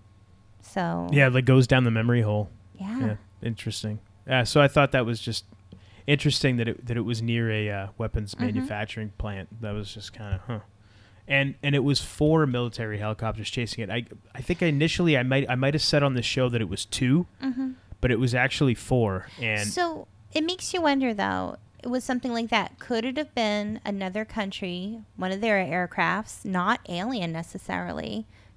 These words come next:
Speaker 1: trying to spy, trying to get information?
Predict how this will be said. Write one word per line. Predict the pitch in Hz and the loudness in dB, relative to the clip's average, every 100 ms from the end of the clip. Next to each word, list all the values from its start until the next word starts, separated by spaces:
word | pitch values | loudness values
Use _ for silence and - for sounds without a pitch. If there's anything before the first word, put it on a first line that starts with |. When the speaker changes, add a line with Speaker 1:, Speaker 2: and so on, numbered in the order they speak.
| - | -20
Speaker 1:
trying | - 190 190 190 202 | 0 2 4 0 -4
to | - 202 180 | -2 0 0
spy, | 185 - - 165 165 170 175 | -2 -8 -6 -4 -2 -4 -6
trying | 170 156 160 170 | -6 -6 -6 -8
to | 175 | -8
get | 165 165 160 | -6 -6 -6
information? | - 170 - - 196 226 - 226 214 214 208 | -6 -6 -8 -4 -2 -2 -2 -2 -2 -2 -4